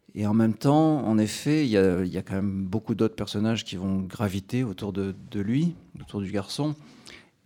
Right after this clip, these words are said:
Et du coup, ça, eux parlent, par contre.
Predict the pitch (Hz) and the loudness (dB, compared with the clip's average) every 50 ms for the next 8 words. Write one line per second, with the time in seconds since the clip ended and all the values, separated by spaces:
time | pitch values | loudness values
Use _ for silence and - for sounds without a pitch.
0 | 185 - _ _ _ - 104 92 104 101 - 139 147 147 - - 120 104 101 98 | -20 -20 _ _ _ -4 -2 -2 -2 -4 -2 -4 -4 -4 -2 0 0 0 0 0
1 | 95 - - 120 117 117 107 - - _ - 110 139 156 135 92 85 85 - - | -4 -4 -2 0 0 0 0 -4 -10 _ -4 -4 -2 -2 -4 -6 -6 -8 -12 -16
2 | - - 80 76 - - 80 78 - - _ | -16 -14 -14 -14 -12 -12 -12 -12 -12 -16 _